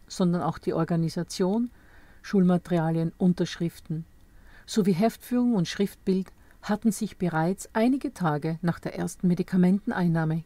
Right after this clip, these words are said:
gebessert. Für Sven wird nun eine mehrmonatige Mutter-Kind-Kur angedacht, um herauszufinden, wie dem Jungen und seiner Familie geholfen werden kann. Gut, dann kommen wir nun zu Fallbeispiel drei.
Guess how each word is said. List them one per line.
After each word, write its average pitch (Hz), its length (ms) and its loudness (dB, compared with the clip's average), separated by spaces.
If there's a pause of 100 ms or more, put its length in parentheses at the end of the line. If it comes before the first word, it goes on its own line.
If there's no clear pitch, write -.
gebessert. 160 480 -4 (1900)
Für 196 200 2
Sven 196 500 4
wird 185 160 0
nun 202 320 6
eine 175 240 2
mehrmonatige 226 1000 2
Mutter-Kind-Kur 185 840 0
angedacht, 160 580 -2
um 196 120 2
herauszufinden, 214 1080 0 (100)
wie 170 220 0
dem 160 160 0
Jungen 170 420 0
und 170 180 -4
seiner 151 240 -2
Familie 160 580 -4 (120)
geholfen 160 500 0
werden 139 260 -6
kann. 147 320 -8 (1700)
Gut, 240 300 4 (460)
dann 170 240 4
kommen 170 380 2
wir 170 100 2
nun 175 400 4
zu - 160 -10
Fallbeispiel 156 840 -2
drei. 147 420 -2